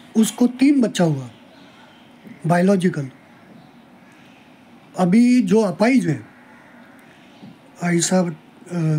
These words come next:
कुर्सी में बैठा है, बात भी नहीं कर सकता, उसका neurons कुछ कम है,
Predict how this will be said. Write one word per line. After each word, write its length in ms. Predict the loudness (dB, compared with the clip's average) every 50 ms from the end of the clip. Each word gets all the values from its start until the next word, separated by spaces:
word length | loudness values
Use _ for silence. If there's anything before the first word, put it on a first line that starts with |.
| -4 -8 -16 -20 -20 -12
कुर्सी 320 | -4 -2 -2 -2 0 0 2
में 140 | 2 2 2
बैठा 240 | 0 0 -2 -2
है, 320 | -4 -4 -6 -8 -12 -20 -20 -20 -20 -20 -20 -20 -20 -20 -20 -20 -20 -18 -10 -4
बात 200 | -2 -2 0 0
भी 140 | 2 2 2
नहीं 120 | 2 0
कर 100 | -2 -4
सकता, 280 | -6 -8 -12 -6 -2 0
उसका 260 | 0 0 2 2 2
neurons 440 | 2 4 2 2 4 4 2 2 2
कुछ 180 | 0 -4 -6
कम 260 | -4 0 0 2 2 2
है, 120 | 0 -2